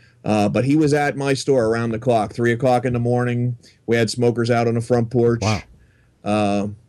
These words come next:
Speaker 1: he, like I say, he is one energetic guy. So, yeah, we had this detailed list, every little detail, you know,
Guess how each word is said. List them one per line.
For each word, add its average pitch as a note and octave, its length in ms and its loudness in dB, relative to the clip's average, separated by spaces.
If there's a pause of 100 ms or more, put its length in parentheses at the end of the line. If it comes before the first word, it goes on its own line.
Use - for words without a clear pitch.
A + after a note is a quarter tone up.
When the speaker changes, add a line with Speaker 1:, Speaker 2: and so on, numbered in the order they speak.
(600)
Speaker 1:
he, - 140 -2
like A2+ 180 2
I A2+ 80 4
say, G#2+ 220 2
he A2+ 80 2
is G#2+ 120 0
one A2 220 0
energetic A2 500 0
guy. G#2 200 2
So, - 120 -2
yeah, B2 160 4
we D3 140 2
had E3 160 0
this C#3+ 140 0
detailed C#3 500 0
list, B2 380 -2
every C#3 300 0
little A#2+ 240 0
detail, G#2 580 -6
you G2+ 160 -2
know, G2+ 340 -2